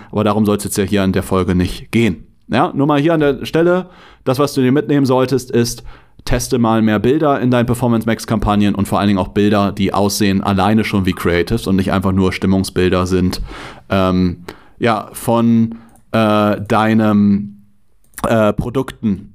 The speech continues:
ja. Jetzt habe ich gerade kurz eine Nachricht im Slack bekommen, das war kurz ein bisschen abgelenkt. Ja, wünsch dir aber jetzt alles, alles Gute. Wenn du mal möchtest, dass du, wir gemeinsam über deinen Shop oder auch über deine Ads drüber schauen, dann trag dich bei uns einfach ein für eine Shop-Analyse.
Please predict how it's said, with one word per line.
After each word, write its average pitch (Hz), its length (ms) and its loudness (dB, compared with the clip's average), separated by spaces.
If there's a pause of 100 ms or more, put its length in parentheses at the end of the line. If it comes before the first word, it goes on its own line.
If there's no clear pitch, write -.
ja. 139 320 -2 (480)
Jetzt - 100 -20
habe 110 100 0
ich 110 60 -2
gerade 120 200 2
kurz 135 200 -2
eine 120 140 2
Nachricht - 300 0
im 131 80 0
Slack 175 280 -2
bekommen, 151 260 2
das 135 80 2
war 135 200 2
kurz 156 200 0
ein 151 40 -4
bisschen 123 160 -2
abgelenkt. 160 520 -2
Ja, 131 320 0
wünsch 135 280 -2
dir 147 320 2 (320)
aber 123 200 2
jetzt 123 300 0
alles, 127 300 2
alles 117 320 0
Gute. 214 240 0
Wenn 160 120 -2
du 151 60 2
mal 151 100 2
möchtest, 147 420 0
dass - 180 -2
du, 143 140 0
wir 143 280 2
gemeinsam 131 720 0 (280)
über 139 240 0
deinen 120 200 2
Shop 220 240 -2
oder 175 300 2
auch 170 120 0
über 185 100 2
deine 165 200 2
Ads - 140 -4
drüber 147 220 0
schauen, 139 240 0
dann 131 100 0
trag 135 200 -2
dich 135 100 -4
bei 131 60 0
uns 131 160 0
einfach 117 240 0
ein 139 340 0 (200)
für - 160 -2
eine 131 160 2
Shop-Analyse. 160 800 2